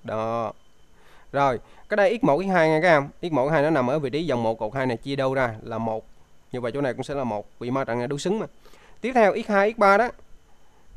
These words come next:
Rồi x một, x ba là bốn, x một, x ba là bốn thì chia đâu ra là, là, là hai này, đây hai này. Rồi x hai, x ba thì nó nằm ở dòng hai cột ba đây. Như vậy là chia hai ra nó ra là hai, hai này. Đó.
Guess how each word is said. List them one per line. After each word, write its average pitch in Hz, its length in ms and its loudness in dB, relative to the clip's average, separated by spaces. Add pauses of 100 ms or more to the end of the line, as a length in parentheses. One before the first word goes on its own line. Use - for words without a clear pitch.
(120)
Rồi 151 380 0
x - 40 0
một, 165 240 4
x - 20 -6
ba 208 300 6
là 160 120 -2
bốn, 202 340 0
x - 20 -10
một, 151 220 2
x - 20 -14
ba 156 140 2
là 147 80 2
bốn 151 240 0
thì 208 100 -2
chia 151 160 -6
đâu 143 180 0
ra 139 80 -2
là, 123 180 -2
là, 123 120 -4
là 127 80 -4
hai 127 200 -4
này, 107 120 -4 (140)
đây 117 140 -10
hai 113 160 -10
này. 104 100 -12 (640)
Rồi 117 340 -4
x - 20 -18
hai, 156 200 0
x 165 40 -8
ba 143 180 2
thì 135 80 -4
nó 135 80 -2
nằm 131 220 0
ở 127 40 -4
dòng 127 200 -4
hai 131 180 -4
cột 113 180 -12
ba 131 240 0
đây. 117 160 -6 (520)
Như - 120 -10
vậy 123 120 -4
là 117 180 -6 (100)
chia 139 120 -6
hai 131 200 -2
ra 123 100 -6
nó 135 180 -4
ra 131 120 -2
là 117 80 -4
hai, 117 200 -8
hai 113 180 -8
này. 95 100 -12 (600)
Đó. 107 160 -8